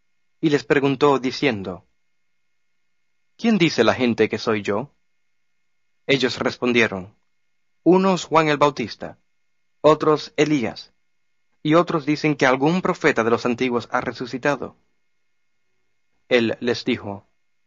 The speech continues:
"¿Y vosotros quién decís que soy?" Entonces respondiendo Pedro dijo, "El Cristo de Dios."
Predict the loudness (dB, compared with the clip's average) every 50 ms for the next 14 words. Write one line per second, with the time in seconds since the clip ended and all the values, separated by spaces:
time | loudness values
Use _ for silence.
0 | _ _ _ _ _ _ _ _ _ _ _ _ -2 0 0 0 2 2 2 2
1 | 2 0 0 0 0 0 2 2 0 -2 -2 -2 -4 -4 -4 -6 -8 -6 -2 -2
2 | -4 -4 -6 -12 _ _ _ _ _ _ _ _ _ _ _ _ _ _ _ _
3 | _ _ _ _ _ _ _ _ _ _ _ _ _ _ -2 0 4 4 4 4
4 | 4 0 -4 -2 0 0 0 2 0 0 0 2 2 2 2 2 2 2 2 2
5 | 2 0 -2 -2 -4 -6 -8 -8 -8 -8 -8 -10 _ _ _ _ _ _ _ _
6 | _ _ _ -2 -2 -2 0 0 0 0 0 0 0 2 2 2 2 0 -2 -2
7 | -4 -8 -16 _